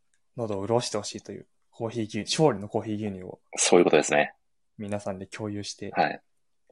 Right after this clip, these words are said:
Speaker 1: この後半に臨まれるということです。
Speaker 2: そうですね。万活森シーズンの中では、まあ、
Speaker 1: はい。
Speaker 2: 風呂上がりと試合前は必ずコーヒー牛乳という鉄の掟がありますので。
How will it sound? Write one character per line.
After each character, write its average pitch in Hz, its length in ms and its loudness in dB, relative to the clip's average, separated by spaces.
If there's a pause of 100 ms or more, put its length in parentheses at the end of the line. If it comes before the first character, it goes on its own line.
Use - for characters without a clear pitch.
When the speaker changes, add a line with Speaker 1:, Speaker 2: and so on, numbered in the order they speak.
(160)
Speaker 1:
こ - 160 -12
の 95 80 -12
後 - 140 -10
半 98 120 -10
に 95 60 -10
臨 101 200 -8
ま 98 80 -6
れ 98 60 -8
る 95 60 -14
と - 80 -18
い - 20 -18
う - 20 -20
こ - 80 -20
と - 80 -18
で - 60 -16
す。 - 60 -4
Speaker 2:
そ 82 120 8
う - 40 12
で 73 60 2
す - 120 -2
ね。 73 60 0
万 107 260 2
活 120 220 2
森 127 140 4
シ - 120 2
ー 104 40 2
ズ 104 60 2
ン 107 40 12
の 104 40 12
中 113 200 10
で 117 80 12
は、 117 260 12 (260)
ま 98 100 6
あ、 90 80 8
Speaker 1:
は - 40 0
い。 - 40 -8
Speaker 2:
風 160 160 2
呂 113 80 4
上 113 140 8
が 117 80 10
り 110 140 4
と 156 380 12
試 - 240 8
合 98 80 8
前 95 160 10
は 107 140 10
必 85 180 6
ず 82 60 0
コ 85 120 6
ー - 40 4
ヒ 87 80 2
ー - 20 6
牛 80 100 6
乳 71 100 2
と 71 80 2
い 71 40 8
う 71 80 0
鉄 - 200 -2
の 90 100 4
掟 - 160 0
が 85 40 4
あ 82 40 2
り 82 60 -2
ま 82 80 -2
す - 60 -10
の - 80 -6
で。 - 180 -6